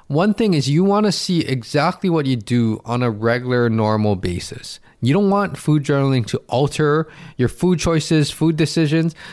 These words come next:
You don't want it to alter kind of what habits you're practicing. You want it to just be,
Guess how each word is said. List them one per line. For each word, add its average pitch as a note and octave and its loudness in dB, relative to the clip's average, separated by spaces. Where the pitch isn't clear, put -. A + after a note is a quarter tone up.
You C3+ 2
don't E3+ 2
want E3 2
it C#3+ -6
to - -4
alter D3+ 0
kind D3 -4
of A2+ -4
what A#2 -2
habits C3 -2
you're C3+ 0
practicing. D3+ -2
You G3+ 2
want A#3+ 2
it E3 -2
to D#3+ -2
just D#3+ -2
be, D3 0